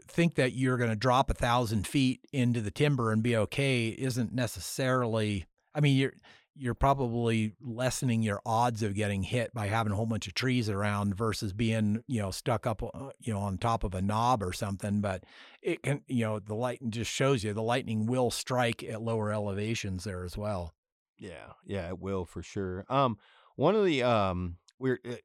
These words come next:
Speaker 2: we were talking about earlier with the stalking and the, the red zone or whatever else. Um, I'm probably more aggressive than I, you know, should be. Some people are more patient. I don't know, Frank, you're probably happy medium. I wouldn't say you're overly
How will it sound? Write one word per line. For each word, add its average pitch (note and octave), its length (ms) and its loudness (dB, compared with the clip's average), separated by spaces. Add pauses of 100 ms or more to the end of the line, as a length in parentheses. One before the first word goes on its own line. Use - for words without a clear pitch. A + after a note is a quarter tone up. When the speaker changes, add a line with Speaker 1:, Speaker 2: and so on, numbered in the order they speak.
(240)
Speaker 2:
we A#2+ 60 -8
were A2+ 120 -4
talking A#2+ 240 0
about A2 140 0
earlier G#2+ 300 2
with G2+ 160 -2
the G2+ 100 -6
stalking G2+ 720 -4
and F#2+ 100 -2
the, F#2+ 180 -4
the F#2 120 -6
red G2 240 -4
zone G2 260 -2
or F#2 80 -4
whatever F#2+ 440 -2
else. G2+ 280 -2 (460)
Um, F#2+ 480 0 (1160)
I'm D#3+ 380 4 (120)
probably C#3 640 2
more A#2+ 280 4
aggressive A2 540 0
than A2+ 140 0
I, A2 180 0 (240)
you B2 140 2
know, A2 120 4
should A#2+ 280 0
be. A#2+ 180 0
Some A#2+ 200 -4
people A2+ 240 -4
are G#2 60 0
more G#2 360 -2 (140)
patient. A#2+ 520 -2
I G#2 40 -8
don't C3 100 -2
know, A2+ 60 -2
Frank, A#2+ 280 -4
you're C3 80 -4
probably G2 220 -6
happy G2+ 280 -6
medium. G2 440 -4
I F#2+ 60 -4
wouldn't G2+ 220 -6
say G2+ 120 -6
you're F#2+ 200 -4
overly F#2 420 -6